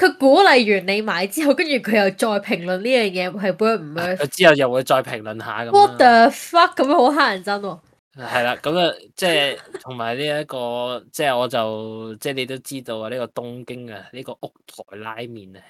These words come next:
Speaker 2: 亦都即係用個，換個講法，即係車仔拉麵啊，
Speaker 1: 嗯，
Speaker 2: 即係推住架車仔。
Speaker 1: 即係街邊車仔檔啊。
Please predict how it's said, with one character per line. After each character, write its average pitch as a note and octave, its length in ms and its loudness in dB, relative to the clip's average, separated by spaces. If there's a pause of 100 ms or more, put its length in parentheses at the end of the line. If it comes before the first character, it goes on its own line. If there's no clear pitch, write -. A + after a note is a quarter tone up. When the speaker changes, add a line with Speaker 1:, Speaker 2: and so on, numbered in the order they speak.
(160)
Speaker 2:
亦 G2+ 200 -20
都 B2+ 400 -12
即 C3 140 -12
係 A#2 140 -8
用 G2+ 260 -16
個， G#2+ 100 -14
換 G#2+ 560 -14
個 G#2 100 -16
講 G#2 240 -12
法， A2 120 -14
即 A#2 120 -12
係 A2 80 -12 (260)
車 A2+ 160 -10
仔 G2 60 -16 (160)
拉 G#2+ 140 -10
麵 F#2+ 320 -20
啊， - 40 -20 (440)
Speaker 1:
嗯， G3 120 -10
Speaker 2:
即 D3 80 -8
係 - 60 -12
推 C#3+ 240 -4
住 A#3 160 -4
架 - 80 -4
車 C4+ 60 4
仔。 C4+ 120 0
Speaker 1:
即 B3+ 60 -4
係 - 0 -
街 C#4+ 100 -2
邊 C4+ 80 -8
車 C4+ 180 0
仔 G3+ 200 2
檔 F3 360 -2
啊。 D#3+ 160 -10